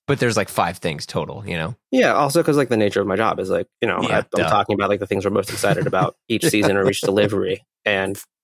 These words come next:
Speaker 3: Fair.
Speaker 2: each time there's, like, a couple of things that I'm like, "Yeah, I'm probably gonna have to buy this one for myself." But that's everyone who, you know,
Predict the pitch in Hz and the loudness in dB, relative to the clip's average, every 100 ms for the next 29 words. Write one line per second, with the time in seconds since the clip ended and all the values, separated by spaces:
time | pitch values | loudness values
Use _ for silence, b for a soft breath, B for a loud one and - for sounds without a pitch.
0 | _ 123 - - 110 - 120 104 101 101 | _ -8 -4 -2 0 0 2 2 2 0
1 | 98 - 113 117 107 101 104 101 104 107 | -2 -4 -2 0 0 0 0 0 0 0
2 | 104 104 _ - 156 147 139 127 - 98 | 0 0 _ -2 2 2 2 0 0 0
3 | 101 95 - 104 95 - 98 - - 107 | 0 -2 -4 -2 -2 -2 -6 -4 -6 -4
4 | 90 - 143 170 185 180 180 160 143 120 | -2 -2 0 2 2 2 4 4 2 2
5 | 127 110 - 107 101 | 0 0 0 2 2